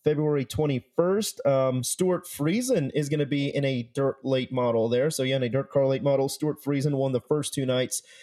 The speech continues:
uh, with the Super Dirt Car Series at Volusia, then had to go run nascar trucks, obviously. So, yeah, Stuart Friesen gonna be in a late model. All the best of the South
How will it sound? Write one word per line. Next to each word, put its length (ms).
uh, 100
with 100
the 60
Super 200
Dirt 180
Car 140
Series 360
at 260
Volusia, 360
then 120
had 140
to 60
go 100
run 280
nascar 480
trucks, 300
obviously. 560
So, 160
yeah, 240
Stuart 280
Friesen 260
gonna 120
be 60
in 60
a 60
late 200
model. 380
All 160
the 80
best 340
of 80
the 60
South 400